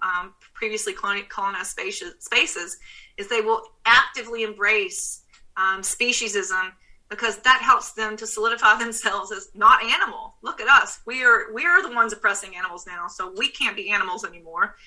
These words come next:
And because these, these foodways have really been cemented after hundreds of years of colonialism, that's what they're used to, and that's what they think that they're good at. And so they use that as a way to secure their new s-, position in the capitalist world system.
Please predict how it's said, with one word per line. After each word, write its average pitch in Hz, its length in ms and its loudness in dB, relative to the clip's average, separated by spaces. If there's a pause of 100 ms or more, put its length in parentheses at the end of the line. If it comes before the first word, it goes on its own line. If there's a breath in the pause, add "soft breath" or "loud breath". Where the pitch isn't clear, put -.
(500 loud breath)
And 247 180 2
because 269 400 6
these, 269 420 -4 (140)
these 247 320 -2
foodways 220 480 2
have 208 80 -4
really 226 180 0
been 208 160 -8
cemented 202 840 -6 (120)
after - 240 2
hundreds 262 320 -2
of 202 80 -10
years 214 200 0
of 202 80 -8
colonialism, 208 800 -2 (840 soft breath)
that's 254 260 4
what - 180 -2
they're 233 120 2
used 226 400 -4
to, 196 80 -4
and 180 120 -10
that's 185 220 -4
what 220 140 -4
they 214 80 0
think 220 200 -6
that 214 140 -8
they're 202 160 0
good 214 220 0
at. 185 320 -2
And 190 100 -14
so 196 140 -8
they 202 240 -6
use 247 280 -6
that 202 200 2
as 202 100 -4
a 190 80 -4
way 190 180 -2
to 190 80 -10
secure 233 600 0
their 196 180 -2
new 202 120 -8
s-, - 160 -8
position 202 480 -8
in 196 100 -10
the 202 80 -8
capitalist - 560 -8
world 233 240 -4
system. - 500 -12